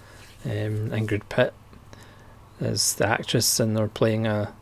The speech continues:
a vampire. They're in a vampire film, um, and Jon Pertwee goes to this shop to find, um,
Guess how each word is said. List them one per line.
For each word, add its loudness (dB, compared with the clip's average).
a 6
vampire. 8
They're 6
in 6
a 4
vampire 4
film, 4
um, 0
and 0
Jon 6
Pertwee 2
goes 8
to 4
this 8
shop 8
to -4
find, 2
um, -2